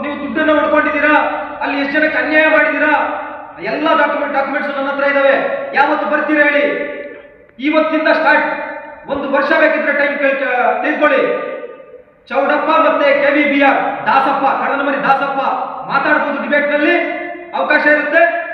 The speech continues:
ನಾನ್ ನಡ್ಸ್ಕೊಡ್ತೀನಿ ಧರ್ಮಬದ್ಧವಾಗಿ, ನ್ಯಾಯಬದ್ಧವಾಗಿ, ಕಾನೂನು ಚೌಕಟ್ಟಿನಲ್ಲಿ ಚಿಕ್ಕಬಳ್ಳಾಪುರ ಪ್ರೆಸ್ ಕ್ಲಬ್ ಅಲ್ಲಿ ನಾನ್ ಮಾಡ್ಕೊಡ್ತೀನಿ ನಿಮ್ಗೆ ವ್ಯವಸ್ಥೆಯನ್ನ. ಬನ್ನಿ ಕುತ್ಕೊಳ್ಳಿ, ಡಿಬೇಟ್ ನಲ್ಲಿ ಆನ್ಸರ್ ಮಾಡಿ ನೀವು ಕ್ವಶನ್ಸ್, ನೀವು ಕೇಳ್ತಕ್ಕಂಥ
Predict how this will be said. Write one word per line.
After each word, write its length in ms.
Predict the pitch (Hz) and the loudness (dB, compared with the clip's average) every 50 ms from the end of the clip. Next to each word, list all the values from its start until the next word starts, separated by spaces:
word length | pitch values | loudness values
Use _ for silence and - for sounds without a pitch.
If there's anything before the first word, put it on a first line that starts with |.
| - - - - - - | -10 -10 -12 -14 -14 -10
ನಾನ್ 240 | 330 - 285 302 302 | -8 -6 -4 -2 0
ನಡ್ಸ್ಕೊಡ್ತೀನಿ 600 | 302 311 302 302 311 330 - 302 285 277 240 - | 0 0 0 -2 -2 -4 -2 -2 -4 -4 -4 -4
ಧರ್ಮಬದ್ಧವಾಗಿ, 680 | 233 269 277 294 - 302 302 294 294 294 294 302 302 | -4 -4 -4 -2 -2 0 0 0 0 0 0 0 0
ನ್ಯಾಯಬದ್ಧವಾಗಿ, 840 | 294 269 233 226 269 294 302 294 302 294 302 302 294 285 285 285 285 269 254 - - - - - - | 0 -2 0 0 2 2 2 2 2 2 2 2 2 2 0 0 0 -2 -2 -2 -4 -6 -6 -8 -4
ಕಾನೂನು 380 | 240 254 285 302 302 294 302 - | -2 0 2 2 2 2 2 0
ಚೌಕಟ್ಟಿನಲ್ಲಿ 880 | 285 285 285 294 294 285 294 294 294 339 359 349 - 302 - - - - 349 | -2 0 0 0 0 2 2 0 2 2 2 2 0 0 -4 -6 -8 -6 -6
ಚಿಕ್ಕಬಳ್ಳಾಪುರ 480 | 320 233 220 302 311 302 302 302 285 | -6 -4 0 2 2 4 4 2 2
ಪ್ರೆಸ್ 200 | 285 285 285 285 | 0 0 -2 0
ಕ್ಲಬ್ 180 | - 302 294 285 | 0 0 0 0
ಅಲ್ಲಿ 200 | 285 285 269 277 | 0 -2 0 0
ನಾನ್ 140 | 285 294 294 | 0 2 2
ಮಾಡ್ಕೊಡ್ತೀನಿ 440 | 294 294 294 302 302 294 294 285 285 | 2 2 2 2 0 -2 -2 -2 -2
ನಿಮ್ಗೆ 220 | 285 285 294 277 - - - - - - - - - - - - - - - - - - _ _ | -2 0 0 0 2 0 0 -2 -4 -6 -8 -10 -12 -12 -16 -18 -20 -20 -20 -20 -20 -20 _ _
ವ್ಯವಸ್ಥೆಯನ್ನ. 500 | - - 311 311 269 - 311 311 302 302 285 262 - - - - - - - - 262 | -4 0 0 2 4 4 4 4 4 2 0 0 0 -2 -4 -6 -8 -10 -8 -6 -4
ಬನ್ನಿ 160 | 302 311 294 | -2 -2 -2
ಕುತ್ಕೊಳ್ಳಿ, 420 | 311 311 285 302 320 320 302 294 - - - - - - - - - - - - - - - | -2 -4 -4 0 2 2 4 4 2 2 0 -2 -4 -6 -8 -10 -10 -12 -14 -16 -18 -12 -6
ಡಿಬೇಟ್ 260 | - 311 320 311 311 | 0 0 0 2 0
ನಲ್ಲಿ 140 | 311 302 285 | 0 0 0
ಆನ್ಸರ್ 300 | 294 311 311 330 330 311 | -2 -2 -2 -4 -2 -2
ಮಾಡಿ 140 | 311 311 302 | -2 -2 -2
ನೀವು 140 | 302 294 | -4 -4
ಕ್ವಶನ್ಸ್, 640 | - 302 302 302 311 - 311 294 269 - - - - | -4 -4 -2 -2 -4 -2 -4 -4 -4 -4 -4 -6 -6
ನೀವು 180 | - 320 311 - | -6 -6 -4 -2
ಕೇಳ್ತಕ್ಕಂಥ 440 | 311 330 330 320 - 320 311 294 | -2 -2 -2 -2 -2 -4 -4 -4